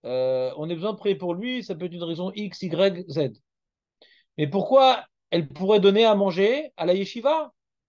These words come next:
Elle va à la yeshiva au Kotel, ou elle va là-bas, je sais pas, pour Hat Yosef, je sais pas où, elle donne maintenant, elle offre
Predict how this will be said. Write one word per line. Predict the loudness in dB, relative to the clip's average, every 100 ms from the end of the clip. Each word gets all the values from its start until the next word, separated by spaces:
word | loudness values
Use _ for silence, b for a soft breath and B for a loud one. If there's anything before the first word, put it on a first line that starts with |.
| _ -14
Elle | -12 -6
va | -4
à | -2
la |
yeshiva | -4 -8 -6 -4
au | -2
Kotel, | -4 -4 2 2 2 -6 _ _ _ _ _ _
ou | -6
elle | -4
va | -2
là-bas, | 0 0 0 0
je | -2
sais | -6
pas, | -2 -2
pour | -4 -8
Hat | -8
Yosef, | -10 -8 -8
je | -8
sais |
pas | -10 -6
où, | -4
elle | -2
donne | -2
maintenant, | -2 0 2
elle | 2
offre | 0 -4